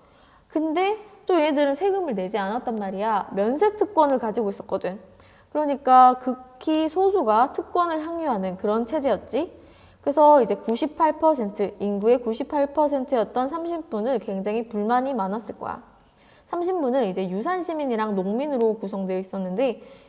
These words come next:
유산 시민-, 시민은 그러니까 돈이 있는 시민, 쉽게 말해서 부르주아를 얘기를 하는 거고, 돈이 없는 사람들은 그냥 농민 이렇게 불렀어. 이 부르주아는 가진 건 돈밖에 없어.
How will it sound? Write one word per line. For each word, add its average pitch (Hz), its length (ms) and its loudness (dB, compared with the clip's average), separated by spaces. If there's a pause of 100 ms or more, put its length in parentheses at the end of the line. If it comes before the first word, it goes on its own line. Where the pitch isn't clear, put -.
유산 330 280 -2
시민-, 262 340 -4 (100)
시민은 294 600 -6
그러니까 226 260 -2
돈이 226 340 0
있는 196 300 -2
시민, 196 380 -8 (400)
쉽게 - 340 -4
말해서 214 380 0 (100)
부르주아를 214 640 -2
얘기를 202 260 -4
하는 247 180 -8
거고, - 500 -8 (380)
돈이 214 260 0
없는 196 280 -2
사람들은 202 520 -4
그냥 190 280 -4
농민 202 500 -2
이렇게 214 260 -2
불렀어. - 560 -8 (540)
이 285 180 -2
부르주아는 262 920 -2
가진 240 440 -2
건 254 300 2
돈밖에 269 500 0
없어. 214 400 -2